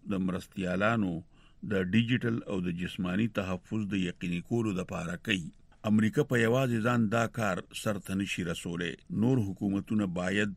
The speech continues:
چې د آنلاین د ازادۍ دپاره په جوړ شوي اتحاد کې شامل شي. دې نه علاوه د ټیکنالوژۍ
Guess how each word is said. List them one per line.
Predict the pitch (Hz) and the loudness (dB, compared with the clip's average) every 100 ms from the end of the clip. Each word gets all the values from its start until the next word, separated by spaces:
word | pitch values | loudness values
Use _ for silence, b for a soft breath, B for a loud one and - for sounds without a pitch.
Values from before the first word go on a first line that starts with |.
| - | -12
چې | - | -4
د | 98 - 107 | -2 -2 -2
آنلاین | 95 95 104 113 | -2 2 2 2
د | 101 - | 0 -4
ازادۍ | 98 90 87 101 | -2 -2 0 0
دپاره | 101 92 101 98 | 0 -2 -2 -4
په | 92 87 | -4 -6
جوړ | 80 85 - | -4 -4 -2
شوي | 120 113 | -2 -2
اتحاد | - - 90 92 95 - | -4 -6 -6 -2 -4 -4
کې | - 80 | -10 -6
شامل | 92 90 101 180 | -4 0 2 0
شي. | 151 85 80 - - | -4 -6 -6 -10 -10
دې | 95 95 131 | -4 6 6
نه | 127 107 | 6 0
علاوه | 101 98 107 | 0 2 2
د | 110 101 | 0 0
ټیکنالوژۍ | 92 92 92 92 90 101 | -4 -2 -2 -2 -2 -2